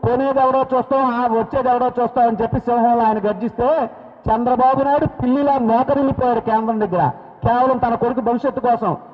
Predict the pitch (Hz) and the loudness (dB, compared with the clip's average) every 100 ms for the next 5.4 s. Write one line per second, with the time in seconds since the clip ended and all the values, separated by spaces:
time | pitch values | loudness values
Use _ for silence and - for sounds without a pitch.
0 | - 185 214 196 277 - 277 262 247 233 | -6 -4 -2 0 -2 -2 -2 0 0 0
1 | - 226 277 294 - 269 - 247 240 262 | 0 2 2 0 -2 -4 -2 -2 0 0
2 | 311 269 - - - - 147 196 247 285 | 0 -2 -10 -20 -20 -10 0 2 2 2
3 | 277 220 226 262 285 277 262 254 240 - | 0 0 0 0 0 0 -2 -2 -4 0
4 | 247 240 240 196 214 220 254 240 233 233 | 2 2 0 -2 -2 0 0 0 0 2
5 | 233 226 214 | 0 0 -2